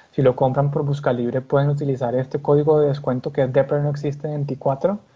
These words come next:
y, y lo pueden conseguir por ahí. Pero vean, yo, digamos, compren el libro, no, yo aquí, yo en verdad aquí no vengo a, a, no me interesa tanto venderles el libro, claro, si lo compran, fantástico,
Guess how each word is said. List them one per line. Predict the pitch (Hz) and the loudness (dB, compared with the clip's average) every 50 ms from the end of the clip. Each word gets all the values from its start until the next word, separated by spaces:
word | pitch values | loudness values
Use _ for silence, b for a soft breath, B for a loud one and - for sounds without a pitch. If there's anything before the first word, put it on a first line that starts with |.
| b b b b b b | b b b b b b
y, | - 127 127 127 127 123 120 120 117 113 120 - - - | -4 0 2 2 2 2 0 -2 -4 -6 -8 -8 -4 0
y | 175 | 2
lo | 139 135 120 | 2 2 2
pueden | - 127 123 120 127 | 2 0 0 0 0
conseguir | - 139 139 - - 120 117 117 117 113 113 - _ _ _ | -2 -4 -4 -4 -4 -4 -2 -2 -2 -4 -4 -6 _ _ _
por | - 143 127 | -2 0 0
ahí. | 123 123 120 113 110 - b b b b b b b b b - | 2 2 0 -2 -4 -8 b b b b b b b b b 2
Pero | - 147 143 | 4 4 6
vean, | 147 151 151 147 131 - - - _ _ _ _ - | 6 4 4 2 0 -4 -8 -16 _ _ _ _ -2
yo, | 165 143 147 151 156 160 160 165 - - _ _ _ _ _ _ _ _ _ _ _ _ _ - | 2 4 4 4 4 2 0 -2 -8 -16 _ _ _ _ _ _ _ _ _ _ _ _ _ -2
digamos, | 175 151 143 143 139 135 - - _ _ _ - - | 2 2 4 4 2 0 -4 -10 _ _ _ -12 -8
compren | 170 156 156 165 175 180 | -8 -6 -2 -2 -2 0
el | 165 151 | 0 2
libro, | 143 143 139 147 151 | 2 2 2 0 0
no, | 156 160 160 160 | 0 2 0 0
yo | 156 156 147 | 0 0 -2
aquí, | 143 143 - 165 160 170 | -4 -4 -4 -6 -6 -2
yo | 170 160 | 0 0
en | 151 156 165 160 | 0 0 0 0
verdad | 165 165 165 175 | 0 2 2 2
aquí | 165 170 175 165 | 0 0 -2 -2
no | 170 170 165 | -2 0 0
vengo | 170 160 160 160 165 165 165 180 175 - - - - | 0 -2 -2 0 -2 -2 -2 -2 -6 -10 -16 -10 -6
a, | - 165 139 139 143 - - | -4 -2 0 0 -2 -2 0
a, | 151 143 143 - | -2 -2 -2 -2
no | 165 143 | -4 -2
me | 143 147 156 | -2 -2 -2
interesa | 147 165 151 143 135 135 | 0 0 0 0 0 0
tanto | 139 147 143 143 160 156 | -2 -2 -2 -2 -2 -2
venderles | 151 139 123 123 131 143 143 | -2 -2 -2 0 0 -2 -2
el | 143 131 | -2 -2
libro, | 123 127 147 180 202 | -2 0 0 0 0
claro, | - 139 131 135 | 2 2 2 2
si | 120 127 | 2 2
lo | 123 120 120 | 0 -2 -2
compran, | - 127 113 131 135 139 | -2 -4 -4 -4 -4 -2
fantástico, | 139 127 123 127 123 123 - 185 - - 277 | -2 -4 -2 -2 -2 -2 -2 -6 -4 -4 -6